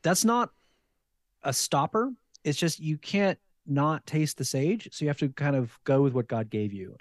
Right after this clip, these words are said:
and, and play to it, because it's not necessarily unpleasant. It's just, it, it, it would be weird if you put a sagey piece of meat in a dish where sage didn't have any place in it.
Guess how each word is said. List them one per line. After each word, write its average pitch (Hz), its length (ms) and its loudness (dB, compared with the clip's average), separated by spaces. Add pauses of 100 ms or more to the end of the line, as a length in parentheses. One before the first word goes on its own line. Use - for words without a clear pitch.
and, 110 440 2 (520)
and 123 240 6
play 143 280 8
to 131 320 6
it, - 240 -4 (320)
because 156 180 6
it's 170 80 4
not 240 180 4
necessarily 156 580 4
unpleasant. 110 580 -6 (100)
It's - 140 -6
just, - 220 0 (580)
it, 147 160 4
it, 160 180 6
it 202 120 8
would 170 100 0
be 156 100 8
weird 147 560 8
if 139 120 0
you 143 80 0
put 143 240 4
a 127 40 0
sagey 139 400 2
piece 135 220 -6
of 123 80 -8
meat 139 260 2 (380)
in 135 120 4
a 131 60 6
dish 135 320 4
where 127 120 2
sage 131 360 0
didn't 120 140 -8
have 120 140 -4
any 117 100 -2
place 127 400 0
in 101 80 -8
it. - 100 -16